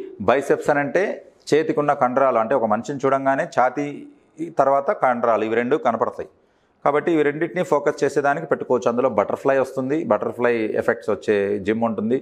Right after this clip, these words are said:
తర్వాత వెయిట్స్ ఉంటాయి, తర్వాత డంబెల్స్ ఉంటాయి, అవన్నీ పెట్టుకోవచ్చు. వాటితో పాటు అబ్డామిన్ అంటే సిక్స్ ప్యాక్స్ అన్నది ఇప్పుడు అందరికీ ప్యాషన్ అయిపోయింది, తర్వాత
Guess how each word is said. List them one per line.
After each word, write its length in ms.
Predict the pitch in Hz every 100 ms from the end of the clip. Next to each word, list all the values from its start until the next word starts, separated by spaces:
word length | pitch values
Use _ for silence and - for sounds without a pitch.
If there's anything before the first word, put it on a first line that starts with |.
| - _ _ -
తర్వాత 220 | 113 117 98
వెయిట్స్ 280 | 107 117 -
ఉంటాయి, 260 | 120 127 139 - - _ -
తర్వాత 320 | 120 127 127 160 190 - - 85
డంబెల్స్ 400 | 101 117 131 117 123
ఉంటాయి, 200 | 131 131
అవన్నీ 220 | 110 117 123
పెట్టుకోవచ్చు. 500 | 113 - 120 113 147 - _ _ _ 95
వాటితో 340 | 120 143 151 127
పాటు 240 | 113 95 117 131 - - _ _ _ _ - 98
అబ్డామిన్ 440 | 101 139 139 131 117
అంటే 140 | 131 -
సిక్స్ 200 | 131 -
ప్యాక్స్ 260 | 165 160 -
అన్నది 220 | 147 139 147
ఇప్పుడు 200 | 123 139 127 - 113
అందరికీ 300 | 120 135 170 - -
ప్యాషన్ 320 | 120 127 139 131
అయిపోయింది, 360 | 123 131 135 170 135
తర్వాత 200 | 131